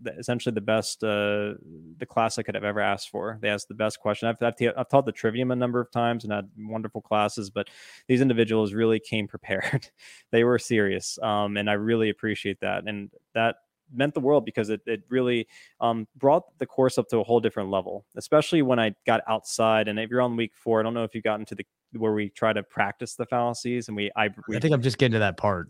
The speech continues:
Speaker 2: where
Speaker 1: Yeah,
Speaker 2: we
Speaker 1: you'll enjoy that, 'cause you'll
Speaker 2: Yeah.
Speaker 1: see now everyone, it's not me lecturing anymore. It's everyone jumping in and trying to identify when someone's lying to them.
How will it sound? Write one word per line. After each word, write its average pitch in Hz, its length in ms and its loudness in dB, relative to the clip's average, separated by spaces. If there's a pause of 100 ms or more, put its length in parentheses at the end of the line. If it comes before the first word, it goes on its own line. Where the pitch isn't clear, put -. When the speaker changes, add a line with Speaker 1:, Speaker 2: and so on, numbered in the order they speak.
Speaker 2:
where 95 260 -2
Speaker 1:
Yeah, 120 100 4
Speaker 2:
we 117 60 6
Speaker 1:
you'll 147 240 6
enjoy 131 300 4
that, 110 160 2
'cause 120 120 -2
you'll 127 120 2
Speaker 2:
Yeah. - 80 -4
Speaker 1:
see 151 180 4
now 120 320 4
everyone, 120 580 2 (140)
it's - 220 -10
not 131 220 2
me 120 140 -2
lecturing 107 440 -4
anymore. 135 520 -2
It's - 240 -12
everyone 131 380 2
jumping 113 360 0
in 110 100 0
and 104 100 -4
trying 107 260 -2
to 98 80 -8 (280)
identify 107 680 0 (200)
when 113 180 -4
someone's 110 380 -4
lying 98 260 -2
to - 80 -14
them. 95 240 -14